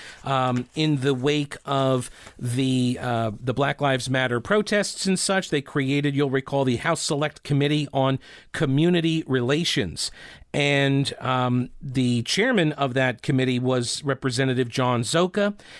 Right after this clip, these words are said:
uh, from Cumberland, Republican. And they introduced a whole bunch of bills. So House Bill four thirty-six, it would require law enforcement officers to pass a psychological evaluation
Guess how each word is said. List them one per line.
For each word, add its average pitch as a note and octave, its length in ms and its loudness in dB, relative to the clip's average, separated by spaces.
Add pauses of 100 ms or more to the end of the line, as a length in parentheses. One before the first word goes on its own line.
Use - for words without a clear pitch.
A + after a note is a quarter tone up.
(160)
uh, C3 160 0
from B2 320 0
Cumberland, E3 540 0
Republican. C#3 580 0 (340)
And C#3+ 320 2
they D3 200 2
introduced D3 400 0
a B2 80 -2
whole F3+ 160 4
bunch F#3 240 2
of D#3 60 0
bills. D3 280 2
So C3+ 200 2
House D3 240 -2
Bill D3+ 140 0
four C3+ 280 -2
thirty-six, B2+ 720 0
it C#3+ 60 -2
would C#3 120 0
require C3 480 0
law C3+ 180 2
enforcement C3 480 -2
officers B2 500 -2
to A#2+ 100 -4
pass C3 280 -4
a G#2+ 40 -10
psychological C#3 800 -2
evaluation E3+ 760 2